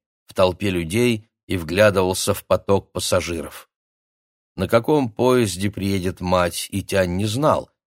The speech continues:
поэтому всматриваться приходилось внимательно. Мать он не видел уже семь лет. Итянь так боялся отца, что в деревню ни разу не приезжал. Общение с матерью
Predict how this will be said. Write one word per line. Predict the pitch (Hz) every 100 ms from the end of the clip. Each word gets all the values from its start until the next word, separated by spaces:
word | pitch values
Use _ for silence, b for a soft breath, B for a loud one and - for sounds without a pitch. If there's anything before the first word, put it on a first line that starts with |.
| _ -
поэтому | 92 92 92 98
всматриваться | - - 98 107 107 110 110 107
приходилось | 98 - 92 78 82 -
внимательно. | 82 110 135 92 - - - _ _ _ _ _ _ _ _ _ _ -
Мать | 95 95 95
он | 90
не | 87
видел | 87 87 85
уже | 85 82 92 90
семь | - 92 92 90
лет. | 95 98 82 - _ _ _ _ _ _ -
Итянь | 95 - 117 107 -
так | 123 107
боялся | 85 98 110 110 104 - 95
отца, | - - 127 113 73 - _ _
что | - - 104
в |
деревню | 82 95 90 101 110 117 117 -
ни | 110 101
разу | 92 98 90
не | 98 98
приезжал. | 95 98 95 90 113 92 - _ _ _ _ _ _ -
Общение | 87 - 170 170 123 101
с | -
матерью | 85 104 131 139 127 127